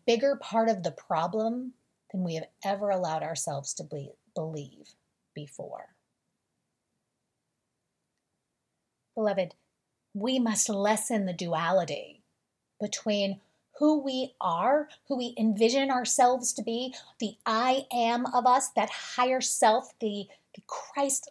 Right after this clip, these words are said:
light within, right? That thing we know we can be, our awakened self.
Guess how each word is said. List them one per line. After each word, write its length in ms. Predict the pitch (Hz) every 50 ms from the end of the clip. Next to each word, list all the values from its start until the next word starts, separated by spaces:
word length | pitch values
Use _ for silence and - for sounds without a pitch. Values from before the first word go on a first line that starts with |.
| _ -
light 300 | 254 233 233 254 247 - -
within, 640 | 226 240 233 240 _ - 240 247 240 240 269 277 269 _ _ _ _ _ _ _ -
right? 260 | 233 240 262 277 294 - _ _ _ _ _ _ _ _ _ _ _ _ _ _ _ _ _ _ _ _ - -
That 100 | - - - - - -
thing 360 | 302 285 285 302 311 311 285
we 200 | 240 233 220 220
know 640 | 214 214 220 226 220 233 240 262 277 277 277 277 277 233
we 140 | 240 233 226
can 280 | - - 202 190 185
be, 540 | 170 190 196 208 226 240 262 285 294 302 330 339 330 _ _ _ _ _ _ _ _ _ - 233
our 80 | 226
awakened 640 | 220 202 202 202 208 226 254 254 294 269 262 254 240
self. 600 | - - - 220 202 214 269 320 349 339 -